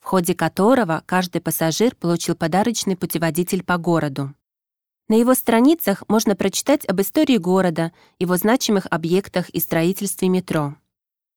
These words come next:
Таким образом, станция новосибирского метрополитена чествовала своего трёхсотмиллионного пассажира. Именно столько человек прошли через турникеты со дня её основания.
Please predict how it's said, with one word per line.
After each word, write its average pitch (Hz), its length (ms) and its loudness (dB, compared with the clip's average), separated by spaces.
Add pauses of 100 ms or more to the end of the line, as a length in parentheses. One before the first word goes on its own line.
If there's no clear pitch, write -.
(240)
Таким 196 320 0
образом, 220 580 2
станция 208 520 0
новосибирского 180 760 0
метрополитена 196 880 0 (260)
чествовала 233 560 2
своего 190 400 0
трёхсотмиллионного 180 1160 0
пассажира. 156 760 -2 (640)
Именно 294 360 6
столько 285 440 0
человек 175 560 0
прошли 185 360 0
через 180 240 -4
турникеты 190 600 0
со 165 180 -2
дня 185 260 0
её 180 180 0
основания. 160 760 -2